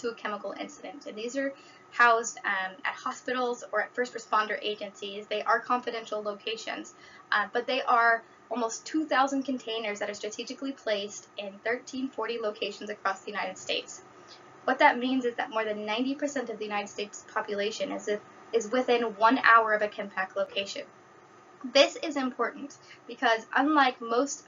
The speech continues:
of the incidents where, uh, the Strategic National Stockpile is deployed, the twelve-hour deployment window is too long for a nerve agent incident.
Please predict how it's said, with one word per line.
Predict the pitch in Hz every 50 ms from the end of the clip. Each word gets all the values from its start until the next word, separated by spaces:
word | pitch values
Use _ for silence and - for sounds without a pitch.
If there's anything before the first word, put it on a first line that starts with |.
| 233 226 220
of | 214 208 - - - - - - -
the | 220 -
incidents | 240 240 - - 220 220 226 - - - - - 214
where, | 226 220 220 214 208 208 202 - -
uh, | 214 208 208 -
the | -
Strategic | - - 226 - 262 240 233 233 226
National | 226 220 214 - - 208 196
Stockpile | - - 214 208 214 208 - - 214 214 208 202 202 202 196 - -
is | 214 214 208 202 202 202 202 - - - - -
deployed, | - - - - 311 339 320 233 208 208 196
the | - 214
twelve-hour | - - - 269 269 277 277 - - 240 262 269 247 247 247
deployment | 240 220 - - 220 208 240 269 247 285 240
window | 208 208 202 196 196
is | 196 202 - -
too | - 262 254 254
long | 226 220 226 233 233 220 -
for | 208
a | 208 208
nerve | 202 196 196 196 196 -
agent | - 202 202 - 196 - -
incident. | 196 202 - - - - -